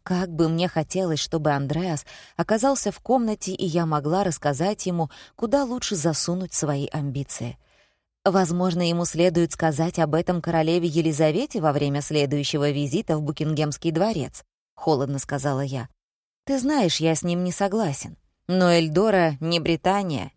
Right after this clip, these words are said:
и не Дания. Страна более, м, традиционна. И, я боюсь, многие члены парламента втайне согласны с Андреасом».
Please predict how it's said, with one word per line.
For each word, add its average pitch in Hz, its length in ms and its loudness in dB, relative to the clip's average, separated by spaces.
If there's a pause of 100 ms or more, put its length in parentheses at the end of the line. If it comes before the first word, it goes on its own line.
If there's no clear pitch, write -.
и 156 140 -2
не 147 120 -2
Дания. 151 540 0 (240)
Страна 233 440 0
более, 214 520 4
м, 170 220 -4 (300)
традиционна. 147 1000 0 (1000)
И, 180 60 0
я 170 420 4
боюсь, 165 480 0
многие 160 460 0
члены 156 360 0
парламента 147 680 0
втайне 151 440 0
согласны 170 600 0
с - 100 -4
Андреасом». 143 680 -2